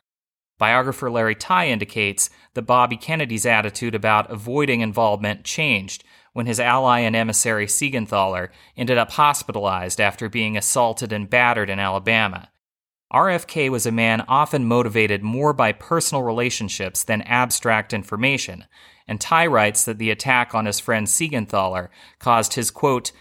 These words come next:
"patience and caution to give way to resolve and rage," close quote.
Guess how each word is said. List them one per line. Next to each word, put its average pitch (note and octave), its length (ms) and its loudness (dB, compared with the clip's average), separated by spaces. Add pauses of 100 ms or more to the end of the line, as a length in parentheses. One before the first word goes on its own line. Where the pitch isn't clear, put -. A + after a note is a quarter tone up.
(160)
"patience E3 480 0
and B2+ 120 -2
caution C#3+ 520 0
to B2+ 100 -4
give A2+ 200 -4
way A#2 260 2
to - 160 -6
resolve A#2 600 2
and G2+ 220 -10
rage," G2+ 580 0
close G2 320 -4
quote. G2 360 -2